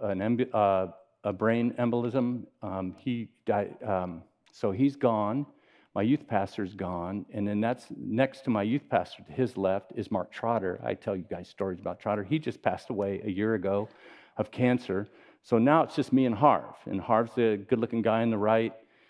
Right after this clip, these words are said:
Um, he signed with the Phillies out of high school. And, uh, he took my girlfriend a couple of times, too.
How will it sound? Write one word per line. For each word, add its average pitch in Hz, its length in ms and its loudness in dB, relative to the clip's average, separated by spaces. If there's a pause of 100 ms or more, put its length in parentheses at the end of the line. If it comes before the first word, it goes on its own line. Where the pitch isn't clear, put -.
(320)
Um, 104 360 4
he 113 200 -2
signed 110 380 2
with 110 80 -2
the 107 80 -2
Phillies 113 480 0
out 104 160 2
of - 80 -6
high 117 160 0
school. 110 720 0 (180)
And, 101 220 -2
uh, 101 80 2 (180)
he 123 100 -4
took 131 220 -4
my 113 120 2
girlfriend 104 420 0
a 87 40 -8
couple - 240 -4
of - 80 -14
times, - 360 -10
too. 82 280 -6